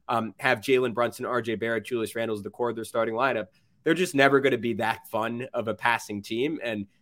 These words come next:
and I'm, I'm sure <laughs> you're similar to me on this. I, I lo-, grew up loving those, like, late or, or early two thousand ten Spurs teams. And, like,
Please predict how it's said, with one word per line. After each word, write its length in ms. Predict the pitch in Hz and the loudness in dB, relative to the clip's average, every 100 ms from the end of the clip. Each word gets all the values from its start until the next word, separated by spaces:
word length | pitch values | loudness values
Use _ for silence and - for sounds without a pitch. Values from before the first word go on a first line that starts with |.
| _ 110 | _ -4
and 260 | 107 104 | -2 -4
I'm, 240 | 120 113 101 | -6 -6 -6
I'm 100 | 117 | -6
sure 180 | 107 139 | 2 2
<laughs> 20 | |
you're 160 | 131 147 | 4 2
similar 260 | 151 135 123 | 2 0 0
to 60 | |
me 160 | 117 120 | 2 2
on 120 | 123 | 2
this. 280 | 120 117 - | 0 -4 -4
I, 200 | 127 113 | 0 0
I 80 | 117 | 0
lo-, 200 | 117 113 | -2 -4
grew 240 | 101 117 | -4 0
up 160 | 113 - | 0 0
loving 400 | 117 113 113 113 | 0 0 -2 -2
those, 360 | 107 101 95 - | -4 -4 -8 -10
like, 180 | 104 - _ _ | -10 -10 _ _
late 320 | 113 131 127 - - | 2 2 2 -6 -4
or, 100 | 123 | 0
or 220 | 104 110 | 0 -2
early 300 | 120 131 123 | 2 4 4
two 120 | - 113 | 2 0
thousand 360 | 123 117 110 | 0 0 -2
ten 200 | 123 117 | -4 -4
Spurs 380 | - 190 214 208 | -2 4 4 6
teams. 380 | 196 185 170 143 | 4 4 4 -2
And, 100 | 120 | -2
like, 180 | 110 | -4